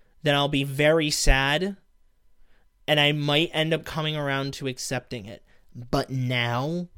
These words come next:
right now, this is almost entirely based on greed and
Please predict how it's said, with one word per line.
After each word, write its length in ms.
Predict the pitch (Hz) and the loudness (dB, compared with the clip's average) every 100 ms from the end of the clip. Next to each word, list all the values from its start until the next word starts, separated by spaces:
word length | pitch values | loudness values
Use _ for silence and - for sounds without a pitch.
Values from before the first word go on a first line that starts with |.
| - - | -20 -18
right 540 | 117 123 135 151 170 - | -14 -6 0 2 0 -4
now, 520 | 147 151 113 104 202 - _ _ _ - _ _ _ _ _ _ _ _ _ _ _ _ - - - _ _ - - - - - _ | -4 -2 -2 -6 -12 -18 _ _ _ -20 _ _ _ _ _ _ _ _ _ _ _ _ -20 -20 -20 _ _ -20 -20 -20 -20 -20 _
this 220 | 135 135 | -8 -4
is 100 | 147 | -2
almost 380 | 143 143 147 - | 0 0 -2 -4
entirely 880 | 147 143 - 170 160 165 175 170 160 | -6 -4 -4 0 4 4 4 2 2
based 400 | 147 143 135 - | 2 2 0 -4
on 360 | 123 127 120 120 - - - - - - - - _ _ - 127 | -4 -4 -6 -8 -20 -20 -18 -20 -20 -20 -20 -20 _ _ -18 -8
greed 760 | 147 131 151 151 156 151 147 - - - - - - | -4 0 2 2 2 2 0 -4 -14 -20 -20 -8 2
and 920 | 127 123 120 120 120 117 120 - - | 4 4 2 0 -4 -6 -6 -10 -10